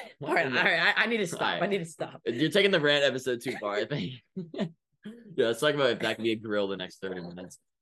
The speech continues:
Speaker 1: But, um, Ravens, I think, are good. Chiefs, they have their problems, but I think they'll be fine. Um, Browns.
Speaker 2: The Browns would be legit. You just can't win in the playoffs without a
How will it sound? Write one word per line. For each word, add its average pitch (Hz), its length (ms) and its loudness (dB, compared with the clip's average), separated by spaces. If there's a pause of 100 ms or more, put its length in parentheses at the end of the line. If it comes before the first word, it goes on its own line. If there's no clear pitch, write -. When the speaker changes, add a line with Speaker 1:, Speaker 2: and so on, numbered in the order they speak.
(140)
Speaker 1:
But, 110 380 -2 (420)
um, 107 460 0 (140)
Ravens, 156 380 4
I 147 60 -4
think, 147 140 -2
are 135 80 2
good. 117 400 0
Chiefs, 120 440 -4
they 113 120 0
have 107 200 -2
their 104 80 -2
problems, 92 460 -4
but 90 160 -4
I 90 40 -4
think 98 220 -8
they'll 95 80 -4
be 90 120 -4
fine. 85 680 -8
Um, 80 680 -8 (500)
Browns. 101 800 -2
Speaker 2:
The 151 80 -2 (100)
Browns 226 400 2 (100)
would 170 360 2
be 214 120 -4
legit. 170 560 0 (380)
You 175 180 -10
just 170 200 -8
can't 175 240 -2
win 160 140 -2
in 151 40 -4
the 139 60 -8
playoffs 135 360 -6
without 123 180 -12
a 123 40 -20